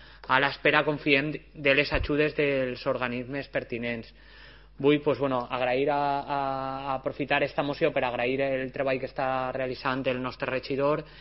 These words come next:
i també reconèixer el, pues, el recolzament de tots els grups polítics i també dels agents agraris corresponents, que són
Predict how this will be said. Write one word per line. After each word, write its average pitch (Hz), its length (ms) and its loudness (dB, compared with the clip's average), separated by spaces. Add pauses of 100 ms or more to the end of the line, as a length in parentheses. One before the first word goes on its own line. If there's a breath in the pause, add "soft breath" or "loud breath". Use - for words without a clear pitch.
(340 loud breath)
i 143 80 2
també 139 300 6 (100)
reconèixer 143 640 4
el, 135 220 2 (580 soft breath)
pues, 135 240 -2
el 127 100 0
recolzament 131 680 0
de 139 80 4
tots 139 240 -2
els 131 80 -6
grups 139 320 -2
polítics 135 560 2 (320 soft breath)
i 135 160 0
també 127 480 2
dels 131 320 0
agents 127 400 -2
agraris 123 400 2
corresponents, 127 720 -2
que - 160 -12
són 127 240 -6